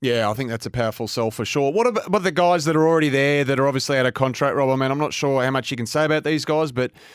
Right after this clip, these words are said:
uh, whether you're, you're looking to re-sign them or not at the moment, but, uh, names that roll off the tongue, obviously James Worpel,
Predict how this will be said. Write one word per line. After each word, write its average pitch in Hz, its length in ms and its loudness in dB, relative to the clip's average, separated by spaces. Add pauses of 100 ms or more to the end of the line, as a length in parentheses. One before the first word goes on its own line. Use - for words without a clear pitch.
(260)
uh, 120 180 -2
whether 143 220 2
you're, 135 280 2
you're 135 140 0
looking 151 260 0
to 143 80 2
re-sign 143 400 2
them 139 120 2
or 131 80 2
not 147 180 4
at 165 80 0
the 147 60 -2
moment, 151 340 2 (100)
but, 127 80 -2
uh, 123 180 0
names 143 420 0
that 135 180 -2
roll 139 220 0
off 131 100 -2
the 135 60 -4
tongue, 143 200 0
obviously 123 320 -2
James 127 320 0
Worpel, 143 540 0